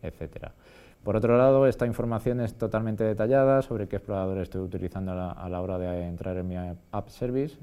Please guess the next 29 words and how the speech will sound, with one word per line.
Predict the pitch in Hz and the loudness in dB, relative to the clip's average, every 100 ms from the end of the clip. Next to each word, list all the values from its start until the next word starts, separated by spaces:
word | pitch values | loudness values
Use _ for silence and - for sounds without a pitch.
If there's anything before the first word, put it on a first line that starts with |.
| - | -12
en | 90 | -8
mi | 87 82 | -6 -6
aplicación | 80 87 85 95 | -10 -10 -10 -8
web | 92 90 | -8 -6
en | 95 | -6
este | 92 107 | -8 -6
caso, | 120 127 139 147 - - - | -6 -4 -4 -6 -12 -20 -8
la | 98 | -4
versión | 90 87 107 107 | -4 -4 -4 -2
del | 101 | -2
explorador. | 92 - 95 101 131 156 - - - _ | -4 -6 -6 -2 -2 -2 -8 -20 -20 _
En | 117 | -4
definitiva, | 110 - 113 107 120 | -2 0 0 2 4
una | 101 127 127 | 2 0 0
serie | 139 135 127 | 4 6 6
de | 123 | 6
datos | 131 139 151 156 - - - - _ - | 4 4 0 0 -8 -20 -20 -20 _ -8
que, | 104 | -4
como | 101 | -4
sabéis, | 95 98 117 120 | 0 0 2 2
hoy | 117 | 2
en | 113 | 2
día | 120 120 | 4 2
se | 107 | 0
pueden | 110 107 | -2 -2
utilizar | 104 101 110 | -2 -2 0
herramientas | 110 104 101 98 92 | -2 -2 -4 -6 -6
analíticas | 101 101 101 - 107 104 | -6 -6 -6 -6 -6 -8
para, | - 101 110 | -8 -6 -6